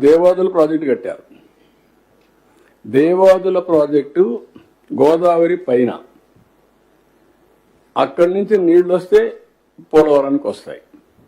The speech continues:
పోలవరం నీళ్ళు వచ్చి గోదావరి నుంచి మీరు నీళ్లు తీసుకుంటే, నేను అబ్జెక్ట్ చేయకపోతే, మీరు పోలవరం నీళ్లు తీసుకుంటే,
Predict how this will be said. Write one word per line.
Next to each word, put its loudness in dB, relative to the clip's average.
పోలవరం 2
నీళ్ళు 0
వచ్చి -6
గోదావరి 2
నుంచి -2
మీరు 0
నీళ్లు 2
తీసుకుంటే, -2
నేను 2
అబ్జెక్ట్ -2
చేయకపోతే, -4
మీరు 4
పోలవరం 2
నీళ్లు 2
తీసుకుంటే, -4